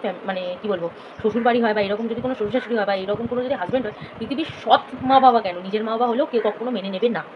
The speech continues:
এটা তুই কোন দিন বুঝবি? যেদিন তুই সন্তানের মা হবি, সেই দিন তুই বুঝতে পারবি যে তোর নিজের বাবা হোক কি সৎ বাবা হোক, but টিপাল যে কোনো ভুল কাজ করেনি তোর হাজব্যান্ডকে মেনে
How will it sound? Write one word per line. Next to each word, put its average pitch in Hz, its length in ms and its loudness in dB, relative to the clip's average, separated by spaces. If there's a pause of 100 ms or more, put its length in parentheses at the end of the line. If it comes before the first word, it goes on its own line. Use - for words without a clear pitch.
(720)
এটা 262 180 6
তুই 349 160 0
কোন 285 220 4
দিন 330 180 2
বুঝবি? 240 300 -2 (440)
যেদিন 233 200 -2
তুই 294 300 -4
সন্তানের 202 400 0 (360)
মা 185 160 4
হবি, 175 200 -6
সেই 208 160 0
দিন 247 140 0
তুই 262 100 -6
বুঝতে 220 260 0
পারবি 226 260 0 (260)
যে 208 60 -2
তোর 254 180 4
নিজের 214 240 4
বাবা 220 180 4
হোক 269 200 4
কি 254 60 -6
সৎ 180 180 -2
বাবা 202 180 2
হোক, 285 160 2
but 247 80 0 (400)
টিপাল 320 360 6
যে 285 100 -2
কোনো 285 220 0
ভুল 254 220 -2
কাজ 247 260 0
করেনি 208 300 4 (260)
তোর 240 120 6
হাজব্যান্ডকে 208 420 2
মেনে 220 340 4